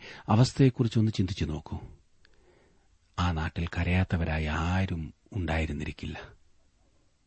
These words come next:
നൈൻ ഗ്രാമത്തിൽ കൂടി കടന്നു പോകുമ്പോൾ യേശു ആ വിലാപയാത്ര കണ്ടു. അവൻ കണ്ടുമുട്ടിയിട്ടുള്ള ഏത് വിലാപയാത്രയെയും അവൻ ഭേദിച്ചു എന്ന് ആരോ ഒരാൾ പറഞ്ഞിട്ടുണ്ട്.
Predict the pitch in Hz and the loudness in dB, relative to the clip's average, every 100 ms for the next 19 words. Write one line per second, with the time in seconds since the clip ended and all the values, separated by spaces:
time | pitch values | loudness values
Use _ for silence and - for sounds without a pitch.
0 | _ _ - - - 117 143 175 123 113 | _ _ -20 -20 4 10 10 10 8 8
1 | 113 123 - 123 - 120 117 110 98 90 | 8 6 4 0 2 2 4 4 2 4
2 | 120 107 98 107 101 87 98 90 107 - | 4 4 4 4 4 4 4 6 4 4
3 | - 85 - 92 92 98 104 135 143 82 | -2 -2 -2 -2 2 4 6 4 2 -4
4 | - 80 71 - - - _ _ _ _ | -8 -10 -10 -10 -12 -14 _ _ _ _
5 | _ _ _ _ _ _ _ 113 95 87 | _ _ _ _ _ _ _ 2 2 0
6 | - - - - _ - 95 92 90 80 | -6 -20 -20 -20 _ 0 2 4 2 0
7 | 90 - 85 85 87 95 92 85 _ 113 | -2 -2 0 2 4 4 2 0 _ 2
8 | 101 92 113 127 95 90 - 87 85 78 | 4 4 4 4 4 2 0 -2 0 -4
9 | 73 _ _ 92 90 90 85 - - 101 | -8 _ _ -6 -2 -2 -4 -8 -6 2
10 | 98 113 117 - 117 110 95 98 98 - | 4 8 6 4 2 4 4 2 0 -4
11 | - 90 92 90 82 85 90 82 80 85 | -6 0 2 2 2 0 -2 -4 -4 -6
12 | 73 - | -8 -12